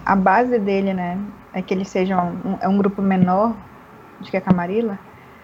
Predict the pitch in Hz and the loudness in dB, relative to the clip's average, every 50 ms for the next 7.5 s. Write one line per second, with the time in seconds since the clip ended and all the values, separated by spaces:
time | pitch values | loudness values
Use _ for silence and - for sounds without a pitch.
0 | - - - - 233 226 208 196 233 233 - 285 285 - - 294 269 247 240 240 | -20 -20 -8 -2 0 0 2 2 0 -2 -4 -6 -8 -6 -6 -6 -4 -4 -4 -6
1 | - - - 247 233 233 254 269 285 277 262 240 233 254 233 - - 226 208 196 | -8 -10 -4 -2 -2 0 0 0 0 0 0 0 -2 -2 -4 -6 -8 -6 -6 -4
2 | 190 185 180 180 185 180 - - - - - - - - - - - - - 208 | -6 -6 -6 -6 -8 -10 -12 -18 -20 -20 -20 -20 -20 -20 -20 -20 -6 -4 -4 -2
3 | 208 202 202 196 196 190 190 185 185 175 - - - 202 202 220 202 214 214 196 | -2 -4 -4 -4 -2 -2 -2 -4 -4 -4 -6 -6 -4 0 0 2 2 2 0 0
4 | 196 196 202 196 - 214 214 - - - 220 202 202 202 208 214 220 226 240 254 | 0 -2 -2 -4 -6 -8 -8 -10 -6 -6 -4 -2 -2 -2 -2 0 0 2 2 2
5 | 294 330 330 - 311 285 254 240 233 220 214 214 214 208 208 196 190 196 190 190 | 0 0 -2 -2 -2 0 0 0 0 0 -2 -2 -2 -4 -4 -4 -2 -2 -2 0
6 | 190 185 185 185 180 180 180 175 190 196 - - - - - - - - - 196 | 0 0 -2 -2 -2 -4 -4 -6 -8 -12 -14 -18 -20 -20 -20 -20 -20 -4 0 0
7 | 202 202 196 202 202 226 226 240 240 233 | 2 2 2 0 0 0 0 0 -2 -2